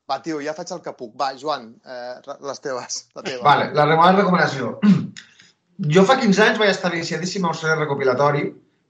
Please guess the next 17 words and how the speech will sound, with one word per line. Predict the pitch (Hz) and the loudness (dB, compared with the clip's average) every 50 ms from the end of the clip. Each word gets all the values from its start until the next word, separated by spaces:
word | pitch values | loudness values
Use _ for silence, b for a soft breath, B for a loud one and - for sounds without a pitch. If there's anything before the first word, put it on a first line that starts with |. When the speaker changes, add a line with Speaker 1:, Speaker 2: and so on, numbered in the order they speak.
| _ _ - | _ _ -4
Speaker 2:
que | 135 135 139 | -2 0 0
he | 135 - - 113 110 | 0 -2 -4 -6 -6
de | 113 113 | -6 -6
confessar, | 110 107 98 92 110 - - 123 127 151 - - | -6 -8 -10 -10 -8 -4 0 0 0 0 0 -2
era | - 110 107 104 104 | -4 -4 -4 -2 -2
de | 104 | -2
la | 90 87 | -2 -2
Rock | 95 113 120 107 | -4 -4 -4 -4
Deluxe. | 104 104 110 123 131 - - - - - _ _ _ _ _ _ _ _ _ _ _ | -4 -4 -4 -4 -4 -4 -6 -8 -8 -12 _ _ _ _ _ _ _ _ _ _ _
Em, | - 113 110 104 101 98 101 101 98 95 92 92 90 87 - B B B B B B B B B _ _ _ _ - _ | -6 -4 -4 -4 -4 -6 -6 -8 -8 -8 -10 -10 -10 -12 -14 B B B B B B B B B _ _ _ _ -20 _
i | - - 151 147 147 147 151 151 151 151 151 156 | -4 0 2 4 6 6 8 8 8 8 6 8
era | 147 151 151 165 165 | 6 6 8 6 6
un | 165 156 156 | 6 4 2
CD | 147 - 160 156 151 | 2 2 4 4 6
d'aquells | 147 143 151 - - | 6 4 2 -2 -2
que | 151 | 0
regalaven | 139 143 123 127 135 151 156 147 151 180 - | 0 2 2 4 4 4 4 4 2 0 -4